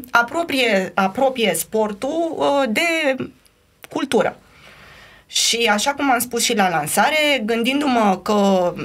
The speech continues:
uh, mari scriitori, de la Albert Camus la, mm, nu știu să zic, uh, în România, Camil Petrescu, Ionel Teodoreanu,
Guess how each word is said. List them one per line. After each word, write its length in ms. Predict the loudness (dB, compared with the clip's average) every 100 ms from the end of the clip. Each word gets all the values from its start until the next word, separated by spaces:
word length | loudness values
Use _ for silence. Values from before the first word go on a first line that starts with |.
| -6
uh, 240 | -2 -2 -2 -4 2
mari 220 | 2 0
scriitori, 720 | -4 -2 -2 2 2 2 -4 -18 -20 -20 -20
de 140 | -2 2
la 60 | 4
Albert 440 | 2 2 0 0
Camus 540 | 2 0 2 0 0 -4 -8 -6 -2
la, 460 | 0 0 -2 -4 -8 -14 -16 -20 -20 -20 -20 -20 -20 _ _
mm, 720 | -6 -4 -4 -8 -10 -12 -14 _ _ _ _
nu 160 | -4 -4
știu 200 | -2 -6
să 300 | -2 -2 -2
zic, 320 | -4 -6 -6 -6
uh, 300 | -4 -6 -8 -8 -8 -10 -14 -20 -20 -8
în 520 | -4 0 2 2 2
România, 600 | 2 2 2 2 2 2 0
Camil 320 | 2 2 2
Petrescu, 920 | 0 0 0 0 -4 -6 -4 -2 -2
Ionel 340 | 0 2 2 0
Teodoreanu, 720 | 0 0 2 4 4 2